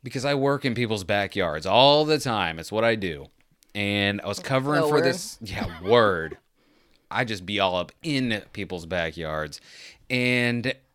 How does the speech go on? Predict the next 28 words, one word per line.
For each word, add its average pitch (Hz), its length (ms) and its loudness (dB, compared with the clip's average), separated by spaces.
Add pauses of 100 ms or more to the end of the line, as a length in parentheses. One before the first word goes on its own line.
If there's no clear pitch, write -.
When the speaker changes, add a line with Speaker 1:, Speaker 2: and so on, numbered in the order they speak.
(200)
Speaker 1:
I 127 100 -2
rolled 156 300 0
up 156 180 2
on 156 80 -4
this 143 140 -4
per-, 139 220 -6
person's 131 460 -6
backyard 104 680 0
'cause 107 260 -6
there 110 120 -2
was 104 120 -6
a 107 40 -6
guy 104 280 2
out 107 180 0
sick. 98 420 -2 (300)
So - 160 -8
I 104 100 2
was 107 160 -2
covering 104 520 -4
his 98 320 -6
route. 92 480 0 (1200)
And, 110 480 0 (560)
hey, 127 260 4
man, 92 480 -2 (220)
if 120 160 -2
you 117 280 -4
have 165 340 -4
dogs 101 640 -4